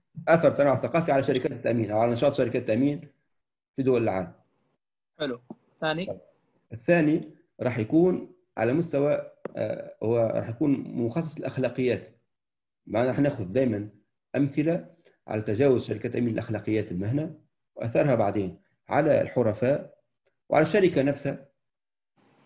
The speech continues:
Speaker 1: على مستوى انهيار نشاطها الاقتصادي، انهيار معاملاتها، ومثلًا تراجع أسعارها في البورصة. كويس؟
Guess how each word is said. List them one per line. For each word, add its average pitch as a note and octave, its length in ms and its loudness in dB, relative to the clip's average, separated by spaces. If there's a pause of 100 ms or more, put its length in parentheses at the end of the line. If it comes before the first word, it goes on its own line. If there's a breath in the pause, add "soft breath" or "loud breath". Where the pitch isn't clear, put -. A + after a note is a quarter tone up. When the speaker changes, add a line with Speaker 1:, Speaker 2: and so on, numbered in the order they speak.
(140)
Speaker 1:
على G#2 120 -4
مستوى B2 200 -2
انهيار A#2 360 2
نشاطها G#2+ 220 -4
الاقتصادي، B2 560 -6 (340)
انهيار A2 580 2
معاملاتها، A2+ 680 -2 (320 loud breath)
ومثلًا A#2+ 380 -2
تراجع B2 380 0
أسعارها A#2 320 -2
في A2+ 60 -10
البورصة. G2+ 380 -8 (2500)
كويس؟ B2 340 0